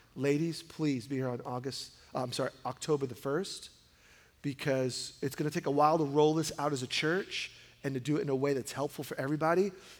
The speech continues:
but you've already been invited to lead the way and just talk about Colossians and see what the Spirit will do. All right,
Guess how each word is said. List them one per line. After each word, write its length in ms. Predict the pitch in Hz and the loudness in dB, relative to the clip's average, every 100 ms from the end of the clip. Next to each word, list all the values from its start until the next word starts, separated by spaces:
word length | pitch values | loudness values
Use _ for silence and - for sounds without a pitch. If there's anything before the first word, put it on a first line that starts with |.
| - | -10
but 220 | 135 - | -4 0
you've 140 | 170 | 4
already 200 | 175 160 | 6 6
been 140 | 147 143 | 4 0
invited 400 | 123 139 143 131 | 0 0 0 0
to 120 | 139 | -4
lead 260 | 127 135 131 | -2 -2 -2
the 80 | 127 | -2
way 240 | 127 117 | -2 -2
and 140 | 110 - - - | -6 -12 -20 -16
just 280 | - 185 - | -8 -6 -6
talk 240 | - 147 | -6 -4
about 240 | 160 151 - | -2 -2 -4
Colossians 760 | - 135 131 - 139 135 131 - - - - - | -4 -2 -2 -4 -6 -6 -8 -12 -18 -20 -12 -4
and 240 | 135 127 - | -2 -2 -6
see 240 | - - | -6 -4
what 180 | 131 127 | -4 -6
the 60 | 120 | -8
Spirit 420 | - - 120 - | -6 -4 -6 -6
will 80 | 123 | -10
do. 200 | 113 104 - - - - | -10 -12 -14 -20 -6 4
All 80 | 156 | 6
right, 280 | 143 120 | 6 2